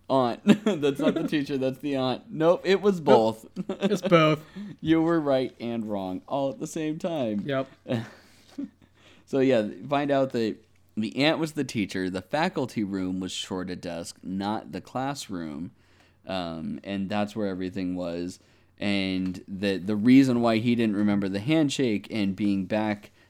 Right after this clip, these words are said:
Speaker 1: after a year and a half like the father did was because his memories were overwritten.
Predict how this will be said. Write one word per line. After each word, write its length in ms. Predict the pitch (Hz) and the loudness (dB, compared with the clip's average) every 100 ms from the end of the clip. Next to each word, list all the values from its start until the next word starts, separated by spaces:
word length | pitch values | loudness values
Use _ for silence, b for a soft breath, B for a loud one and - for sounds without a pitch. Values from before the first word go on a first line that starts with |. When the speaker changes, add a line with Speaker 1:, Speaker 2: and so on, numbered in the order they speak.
| - | -6
Speaker 1:
after 280 | 101 101 104 | -4 -2 0
a 40 | |
year 240 | 95 98 95 | 0 0 -2
and 80 | 92 | -2
a 60 | |
half 400 | 107 139 120 104 | -2 -2 -2 -4
like 240 | 107 92 - | -6 -8 -8
the 80 | |
father 380 | - 143 160 117 | -2 0 2 0
did 360 | 92 87 85 95 b b b | -2 -4 -6 -10 b b b
was 340 | 95 98 95 | -4 -2 -2
because 360 | 98 101 87 92 | 0 -2 -2 -6
his 140 | 95 | -6
memories 420 | 95 87 87 82 - | -6 -6 -8 -10 -10
were 180 | 82 | -10
overwritten. 500 | 76 82 80 - - | -10 -12 -14 -14 -18